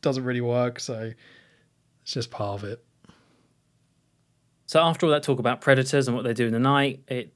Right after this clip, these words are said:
Speaker 2: fades to Bond and Jinx in bed, uh, sleeping together. And it's very passionate, very, very steamy. Um, but they do find time to have a bit of fruit as well <laughs> in, in bed.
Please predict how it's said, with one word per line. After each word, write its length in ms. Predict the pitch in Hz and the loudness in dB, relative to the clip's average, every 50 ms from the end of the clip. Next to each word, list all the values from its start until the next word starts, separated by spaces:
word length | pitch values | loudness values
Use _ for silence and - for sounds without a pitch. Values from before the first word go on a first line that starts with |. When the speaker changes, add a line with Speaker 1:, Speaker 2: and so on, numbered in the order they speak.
| _ - | _ -20
Speaker 2:
fades 500 | - - 139 135 131 127 123 107 - - | -4 -2 0 2 2 0 -2 -4 -8 -12
to 720 | - - 120 113 113 113 113 113 113 113 117 123 123 - 131 - | -8 -6 -4 -4 -4 -4 -4 -6 -6 -6 -8 -8 -10 -12 -4 0
Bond 380 | 120 117 113 113 110 113 110 | 2 2 2 2 0 0 0
and 200 | 117 113 110 107 | -2 -2 -4 -2
Jinx 360 | - 131 123 127 127 131 - | -2 -2 -2 -2 -4 -8 -12
in 120 | - 123 117 | -10 -2 2
bed, 400 | 107 175 190 196 196 180 175 - - - - - _ _ _ _ _ | 4 4 6 4 2 0 -2 -6 -8 -10 -12 -16 _ _ _ _ _
uh, 180 | - 104 107 107 | -12 -10 -10 -8
sleeping 300 | 107 - 156 147 - 151 | -6 -4 -6 -4 -4 -4
together. 540 | 143 147 139 151 151 147 151 147 151 147 135 135 - _ _ _ _ _ _ _ _ _ _ _ | -2 2 4 6 6 6 6 4 4 2 0 -4 -12 _ _ _ _ _ _ _ _ _ _ _
And 680 | - 127 123 120 120 117 117 117 117 117 113 110 - - - _ _ | 0 4 6 6 6 6 4 2 0 -2 -2 -4 -6 -10 -12 _ _
it's 220 | _ - - - | _ -14 -14 -12
very 380 | - 131 143 165 208 247 240 214 - _ - | -4 -2 0 0 0 -2 -4 -4 -8 _ -10
passionate, 540 | - 170 165 - - 170 170 180 151 - _ _ - | -8 -6 -4 0 2 2 4 2 2 -2 _ _ -6
very, 380 | 143 131 143 165 175 170 160 - - - _ _ _ _ - | 0 2 2 4 2 0 -4 -8 -12 -18 _ _ _ _ -4
very 140 | 151 156 | -4 -2
steamy. 760 | 151 - - - - - 160 156 156 147 143 147 165 180 175 - - - _ _ _ _ | -4 -4 -4 0 4 4 6 6 6 6 6 6 4 2 0 -4 -12 -20 _ _ _ _
Um, 540 | - 113 110 113 113 117 117 120 127 120 - - _ _ _ _ _ _ _ _ _ _ _ _ _ _ _ _ _ _ _ | 2 4 6 6 6 6 4 2 0 -4 -6 -12 _ _ _ _ _ _ _ _ _ _ _ _ _ _ _ _ _ _ _
but 100 | - 151 | 2 6
they 120 | 170 190 | 6 6
do 120 | 185 262 269 | 6 6 4
find 240 | 269 - 254 233 | 4 4 4 4
time 220 | 214 - 196 190 175 | 4 4 2 2 2
to 60 | 170 | 2
have 80 | 170 147 | 0 0
a 60 | 143 | 2
bit 120 | 135 147 123 | 2 0 0
of 40 | 131 | 0
fruit 260 | - - 113 104 110 | -2 -2 0 0 -2
as 120 | 113 110 | -4 -4
well 300 | 113 104 104 107 104 - _ | -2 -2 -2 -4 -6 -10 _
<laughs> 40 | - | 0
in, 200 | 147 131 240 226 - - - - - - | 4 6 8 8 6 4 -2 -8 -4 0
in 320 | - - - - 214 175 135 | 2 2 4 2 2 0 2
bed. 400 | - 139 117 107 113 107 - | 2 2 2 2 0 -6 -8